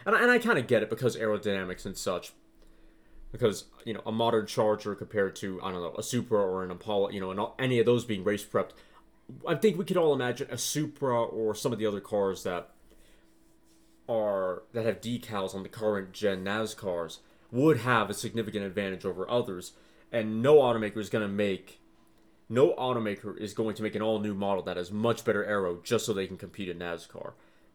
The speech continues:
That's not really gonna happen. Now, if you had homologation, like the new Toyota G R Yaris, if they had homologation rules, well, then automakers might do it. But, yeah, so I understand why. I just, it, it's just much less interesting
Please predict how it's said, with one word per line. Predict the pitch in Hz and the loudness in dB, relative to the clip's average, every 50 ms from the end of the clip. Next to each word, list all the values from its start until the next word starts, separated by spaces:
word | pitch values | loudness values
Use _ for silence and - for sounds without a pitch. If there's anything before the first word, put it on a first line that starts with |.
| 104 101 98 | -18 -4 0
That's | - 135 135 123 - - | 2 2 2 0 -2 -4
not | - 120 107 - | -6 -6 -4 -4
really | 117 107 104 | -6 -6 -4
gonna | 92 95 90 82 | -6 -8 -8 -6
happen. | - 107 104 92 85 - 90 95 | -4 -2 -2 -2 -2 -4 -6 -4
Now, | 101 101 | -4 -4
if | 98 - 113 | -4 -2 0
you | 113 | 0
had | 104 101 - - - - - - - _ | 0 -2 -4 -12 -20 -20 -20 -20 -12 _
homologation, | - 139 143 123 104 98 95 87 - 120 170 233 - - - 113 87 87 104 120 - - | -2 0 2 2 2 0 -2 0 2 4 4 4 2 0 -2 -4 -4 -4 -8 -12 -12 -6
like | - 104 101 | -4 -4 -4
the | - 107 | -4 -6
new | 101 101 | -6 -8
Toyota | 101 - 120 107 104 101 101 95 | -6 -4 -2 -2 -2 -2 -4 -6
G | - 101 104 101 | -6 -6 -4 -2
R | 98 92 92 | -2 -2 -2
Yaris, | 90 127 160 170 120 80 - 101 - - - - - - _ _ _ _ _ | 0 2 2 2 2 0 -4 -8 -12 -12 -14 -14 -18 -20 _ _ _ _ _
if | - 120 - | -12 -4 0
they | 117 107 | 2 2
had | 104 113 110 107 101 | 2 0 -2 -4 -4
homologation | 101 98 92 90 90 95 117 151 143 - 120 95 87 | -6 -4 -4 -4 0 0 0 0 0 -2 -6 -6 -6
rules, | 92 87 82 90 - - | -8 -8 -8 -10 -4 0
well, | - 113 | 0 0
then | 104 101 104 131 135 127 | 2 2 0 0 2 0
automakers | 120 - 104 101 92 92 90 - 95 90 | -2 -2 -4 -4 -4 -4 -6 -6 -8 -8
might | 95 95 85 85 - | -6 -6 -6 -6 -6
do | 95 95 | -8 -8
it. | - - - - - - | -8 -8 -12 -14 -12 -6
But, | - 95 87 - - - - - _ _ _ - _ - _ - - 120 | -4 -4 -4 -4 -6 -12 -20 -20 _ _ _ -20 _ -20 _ -20 -18 -6
yeah, | 110 110 104 95 87 - | 0 0 2 2 0 -2
so | - - - | -4 -4 0
I | - 156 175 196 | 2 4 6 6
understand | 214 208 190 - - - 143 127 123 120 107 95 | 6 6 4 2 4 4 4 4 4 2 -2 0
why. | 95 98 101 101 101 101 101 101 101 - - - - _ | 2 2 4 4 2 2 0 -2 -4 -8 -16 -20 -12 _
I | 113 120 113 | -2 -2 0
just, | 104 113 104 - - - - - | 0 -2 -4 -4 -6 -8 -8 -6
it, | - 123 117 - - - 120 - - _ _ _ _ _ - _ _ _ _ - | -4 -4 -4 -4 -8 -14 -18 -18 -18 _ _ _ _ _ -20 _ _ _ _ -6
it's | 143 120 | -4 -2
just | - 139 - - 107 - | -2 -2 -4 -4 -8 -4
much | 131 123 120 120 113 - | -2 0 0 0 0 0
less | 120 113 101 - | 0 0 0 0
interesting | - 113 101 - - - - - 82 78 | -4 -8 -10 -10 -12 -14 -12 -10 -10 -12